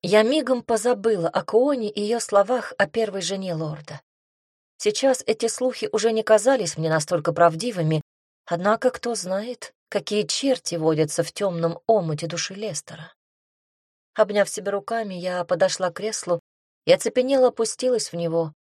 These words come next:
дожидаясь прибытия слуг. Мы, по всей видимости, отправляемся в Клаверенс-Холл,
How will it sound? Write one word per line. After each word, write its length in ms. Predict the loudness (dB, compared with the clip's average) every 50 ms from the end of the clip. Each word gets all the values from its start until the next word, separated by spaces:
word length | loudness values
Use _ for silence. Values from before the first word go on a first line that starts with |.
| _ _ -4
дожидаясь 500 | -2 -2 0 0 2 4 4 4 2 0
прибытия 460 | -4 -8 -6 -6 -6 -6 -4 -4 -4
слуг. 480 | -4 -6 -8 -12 -12 -10 -10 -12 -12 _ _ _ _ _ _ _ _ _ _ _ _ _ _
Мы, 220 | -6 -4 -4 0
по 100 | 2 0
всей 240 | 0 2 -2 -6 -4
видимости, 540 | -4 -4 -4 -4 -4 -4 -4 -6 -4 -4 -6
отправляемся 680 | -6 0 2 2 2 2 2 0 0 0 0 -2 -4 -4
в 60 | 0
Клаверенс-Холл, 840 | 4 6 6 6 6 4 0 -2 -4 -8 -4 0 4 4 4 4 2